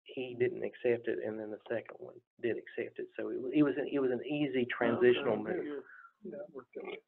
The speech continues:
Speaker 1: It, excuse me, it wasn't a situation where, you know, you're being forced to do it,
Speaker 2: Yeah.
Speaker 1: which is a morale issue at times too. So, but
Speaker 3: So are,
Speaker 1: hopefully
Speaker 3: are you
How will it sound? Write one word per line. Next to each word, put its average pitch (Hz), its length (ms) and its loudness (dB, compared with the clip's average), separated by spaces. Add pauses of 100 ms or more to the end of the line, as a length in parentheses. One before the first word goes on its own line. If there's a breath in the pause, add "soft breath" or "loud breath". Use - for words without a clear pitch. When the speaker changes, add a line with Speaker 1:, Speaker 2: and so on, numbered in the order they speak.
Speaker 1:
It, 170 180 12 (100)
excuse - 280 6
me, 117 140 0
it 120 80 0
wasn't 127 320 2
a 113 220 4 (100)
situation 120 560 2
where, 110 400 0 (480)
you 123 160 0
know, 101 180 2
you're 110 160 0
being 110 260 0
forced 110 320 -2
to - 60 -12
do - 220 -2
it, - 100 -8 (140)
Speaker 2:
Yeah. - 60 -14 (480 loud breath)
Speaker 1:
which 110 260 -4 (360)
is 107 340 2
a - 20 0
morale 107 400 2
issue 104 300 -2
at - 100 -12
times - 300 -6
too. - 180 -2 (180)
So, - 160 -6 (400)
but 107 240 0 (280)
Speaker 3:
So 143 60 8
are, - 20 12
Speaker 1:
hopefully 143 440 8
Speaker 3:
are 139 100 -2
you 170 180 -6